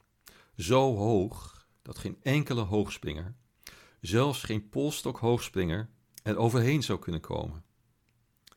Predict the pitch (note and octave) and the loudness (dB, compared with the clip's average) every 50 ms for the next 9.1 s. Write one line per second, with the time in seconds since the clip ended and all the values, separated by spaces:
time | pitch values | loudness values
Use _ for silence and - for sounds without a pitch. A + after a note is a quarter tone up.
0 | _ _ _ _ _ _ _ _ _ E3+ E3 C3 E2+ - _ _ _ _ _ _ | _ _ _ _ _ _ _ _ _ 0 2 2 0 -2 _ _ _ _ _ _
1 | _ _ _ _ _ - - - - - - - - - - - - - - - | _ _ _ _ _ -14 -14 -10 -10 -10 -10 -10 -12 -14 -14 -10 -8 -8 -8 -6
2 | - - F2+ E2+ E2+ E2 - _ _ _ _ - _ _ _ _ - D3+ - - | -8 -8 -8 -8 -8 -10 -14 _ _ _ _ -20 _ _ _ _ -10 -6 -4 -4
3 | - - - - C3 - - - - B2+ A2+ - - - F2 D#2+ - - _ - | -4 -4 -2 -2 -4 -4 -6 -6 -6 -6 -6 -6 -4 -2 -2 -2 -4 -6 _ -10
4 | E3+ - D#3 C#3+ C#3+ - A2 A#2 B2 B2 G#2 - - B2+ D3+ D3 - - - F2 | -8 -6 -6 -8 -8 -6 -2 -2 -2 -2 -2 -6 -6 -4 -4 -4 -6 -6 -6 -6
5 | F#2 A#2 C#3 - - _ _ - G2+ F#2 F2 E2+ E2+ F#2+ C3+ C3 - - - _ | -6 -8 -8 -12 -18 _ _ -8 -6 -6 -4 -6 -6 -6 -8 -8 -10 -14 -18 _
6 | _ _ _ _ _ _ _ _ _ _ _ _ - - - - - - _ _ | _ _ _ _ _ _ _ _ _ _ _ _ -20 -20 -20 -20 -20 -20 _ _
7 | - A#2+ C#3+ D3 D3 D3 - - - B2+ B2+ C3 C3+ B2 - - C#3+ D3 - D3 | -6 -2 -2 0 -2 -2 -4 -6 -6 -6 -4 -4 -6 -8 -4 -4 -2 -2 -2 -4
8 | D3+ - D#3 D#3 G3 G3 - - - B2 A2 G#2+ - - G2+ G2 G2+ F#2+ F#2 F2+ | -2 -2 0 2 2 0 0 2 2 2 2 2 0 -6 -6 -6 -6 -6 -8 -10
9 | - | -12